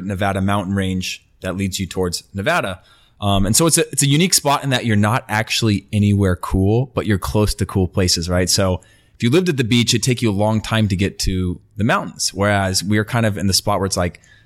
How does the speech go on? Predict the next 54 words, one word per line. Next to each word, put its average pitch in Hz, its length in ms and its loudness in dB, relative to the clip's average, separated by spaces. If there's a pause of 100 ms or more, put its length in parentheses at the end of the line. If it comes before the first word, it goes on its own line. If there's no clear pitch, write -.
(200)
your 98 140 2
day 123 240 4
to 131 80 4
day 127 160 2
is 104 100 -2
not 104 260 0
that 101 180 -2
cool 101 200 0
to 87 40 -2
look 107 240 2
at, 92 200 0
but 92 240 0
you 101 100 2
can 107 160 2
get 120 240 0
to 110 80 -6
the 107 80 0
beach 101 500 0 (260)
in 101 80 2
an 104 100 2
hour 98 200 2
and 92 80 -2
fifteen. 95 420 0
You 92 80 2
can 95 120 0
get 95 180 -2
to 101 180 2
a - 40 -6 (680)
big 107 180 0
city, 107 260 2
Sacramento 98 480 2
and 95 80 2
San 98 120 0
Francisco, 90 540 0 (520)
in 95 80 0
a 90 60 2
short 92 200 0
amount 92 200 4
of 85 40 0
time, 92 240 2
and 95 80 4
you 92 80 2
can 101 80 2
get 101 120 2
up 98 100 -2
to - 80 -4
the 98 60 2
mountains 95 400 0
and - 80 -12
snowboard. 90 500 0
So, 92 380 0 (200)
uh, 87 460 2
you 107 120 2
have, 156 360 0